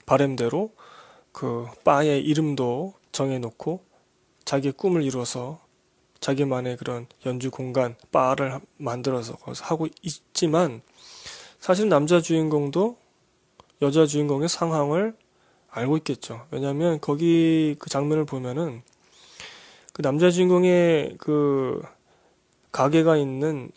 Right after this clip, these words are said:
그 건물 외벽에 여자 주인공의 얼굴로 무슨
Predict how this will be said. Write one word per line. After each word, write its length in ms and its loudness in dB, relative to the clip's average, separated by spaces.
그 280 -12
건물 920 0
외벽에 880 2
여자 320 6
주인공의 1400 0
얼굴로 640 0
무슨 320 -4